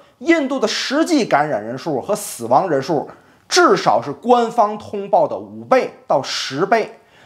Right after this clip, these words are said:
目前新德里每五分钟就有一人死于印度变异病毒。现在病人推进医院，基本上就是等死，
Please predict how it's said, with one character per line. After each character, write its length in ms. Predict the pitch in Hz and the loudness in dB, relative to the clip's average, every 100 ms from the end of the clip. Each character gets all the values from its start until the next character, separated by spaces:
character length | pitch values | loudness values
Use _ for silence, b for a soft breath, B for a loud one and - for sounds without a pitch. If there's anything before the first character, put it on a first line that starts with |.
| b - | b -2
目 260 | 330 302 | 4 4
前 280 | - 214 254 | 4 2 2
新 240 | 262 302 | 0 -2
德 140 | 269 254 | 4 4
里 160 | 202 | 2
每 180 | 226 233 | -4 -2
五 220 | 247 113 | -2 -6
分 220 | 117 240 240 | -4 0 2
钟 240 | 254 254 - | 0 -2 -4
就 160 | 233 | 0
有 80 | 139 | 0
一 160 | 151 220 | 0 0
人 240 | 135 127 | 0 -2
死 320 | 135 - 113 | -4 -8 -8
于 180 | 107 147 | -4 -4
印 300 | 165 220 151 | 0 0 0
度 160 | 143 135 | 0 -2
变 340 | - 196 147 | 2 2 2
异 60 | 139 | -2
病 200 | 160 123 | -2 -2
毒。 320 | 123 143 - B - | 0 -2 -2 B -8
现 280 | - 330 | 2 6
在 100 | 302 | 6
病 260 | 262 302 269 | 6 4 4
人 220 | 220 247 | 2 2
推 240 | 254 285 269 | -2 -4 -2
进 180 | 254 | -2
医 100 | 226 | 0
院， 280 | 285 277 - - | 4 4 2 -8
基 240 | - 262 | -6 -4
本 160 | - 127 | -4 -4
上 120 | 151 | -6
就 160 | 147 143 | -4 -6
是 80 | |
等 220 | - 135 190 | -4 -6 -6
死， 340 | - 69 113 | -10 -6 -4